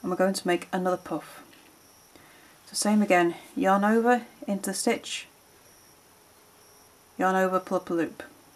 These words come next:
And you do that four times, so you have nine loops on your hook.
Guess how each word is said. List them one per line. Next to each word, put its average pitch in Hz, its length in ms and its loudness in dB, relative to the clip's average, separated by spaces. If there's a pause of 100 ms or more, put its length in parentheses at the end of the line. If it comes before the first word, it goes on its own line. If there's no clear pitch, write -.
(240)
And 185 120 -8
you 180 40 -8
do 208 140 0
that 151 160 2
four 226 320 2
times, 190 600 2 (920)
so - 160 -6
you 185 140 0
have - 360 -4
nine 196 640 2
loops 175 520 -2
on 175 160 -2
your 165 160 -2
hook. - 360 -4